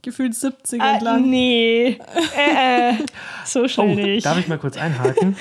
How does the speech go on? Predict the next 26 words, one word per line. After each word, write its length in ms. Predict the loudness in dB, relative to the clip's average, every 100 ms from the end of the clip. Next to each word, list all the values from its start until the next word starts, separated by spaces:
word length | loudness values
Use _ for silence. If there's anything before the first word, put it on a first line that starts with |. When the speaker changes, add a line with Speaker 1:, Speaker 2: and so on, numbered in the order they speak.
| -8
Speaker 2:
<laughs> 120 | -8
Ja. 140 | -4
Speaker 3:
Wie 100 | 0
ist 160 | 0 -2
das? 140 | -4
Also, 400 | -2 -2 -2 -6 -12 -18 -20
was 320 | -10 -6 -4
ist 80 | -2
jetzt, 160 | -2
wenn 140 | -2 -4
du 60 |
geblitzt 480 | -4 -4 -4 -4 -4
wirst 460 | -2 -2 -4 -10 -4
auf 220 | -2 0
dem 320 | 0 2 0 -4
Weg 340 | -4 -4 -4
zum 260 | -2 0 0
quasi 280 | -2 -2 -2
Einsatz? 480 | -4 -4 -6 -8 -18 _ -12 -4
Wenn 100 | 0
du 60 |
da 100 | 0
mit 140 | 0 -2
siebzig 260 | -6 -6
durchs 160 | -6 -4
Dorf 320 | -4 -4